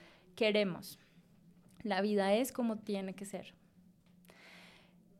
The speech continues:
Voy a poner un ejemplo más sencillo.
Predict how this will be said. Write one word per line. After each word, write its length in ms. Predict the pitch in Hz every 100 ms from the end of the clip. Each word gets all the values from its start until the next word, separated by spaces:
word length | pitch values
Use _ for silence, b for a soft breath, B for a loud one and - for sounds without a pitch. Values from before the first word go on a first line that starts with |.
| - - -
Voy 180 | 214
a 80 | 254
poner 180 | 254 277
un 60 | 240
ejemplo 400 | 226 214 214 - - -
más 300 | 226 233 220
sencillo. 500 | 220 220 233 202 -